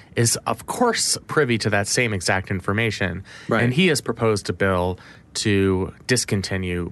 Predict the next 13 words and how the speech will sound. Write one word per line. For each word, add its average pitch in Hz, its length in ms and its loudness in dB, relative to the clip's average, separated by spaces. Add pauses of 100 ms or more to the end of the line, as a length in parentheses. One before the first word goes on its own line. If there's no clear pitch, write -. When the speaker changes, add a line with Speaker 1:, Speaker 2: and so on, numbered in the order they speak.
Speaker 1:
bulk 95 220 -2
phone 87 240 -4
metadata 85 460 -4
collection. - 460 -10
Speaker 2:
Hmm. 107 220 -2
Speaker 1:
So, 101 600 2
you 107 100 -4
know, 95 80 0
I 101 80 2
don't 117 180 -2
think 110 140 -8
there's 104 160 -2
anything 95 520 -2